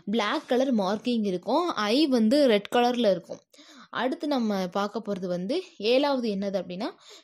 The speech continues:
பிரேயிங் மேண்டிஸ். இந்த பிரேயிங் மேண்டிஸ் வந்து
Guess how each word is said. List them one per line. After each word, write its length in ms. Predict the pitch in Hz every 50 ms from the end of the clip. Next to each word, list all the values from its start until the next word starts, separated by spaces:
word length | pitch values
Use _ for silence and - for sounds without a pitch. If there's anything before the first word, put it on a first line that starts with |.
| _
பிரேயிங் 460 | - 247 262 285 302 294 277 302 302 262 226
மேண்டிஸ். 520 | 208 190 185 180 180 175 185 165 156 170 - - - - 262 -
இந்த 220 | - 226 233 233 208
பிரேயிங் 520 | - - 226 240 269 311 311 339 349 339 311
மேண்டிஸ் 480 | 285 269 262 247 226 247 226 220 196 214
வந்து 220 | 202 196 214 254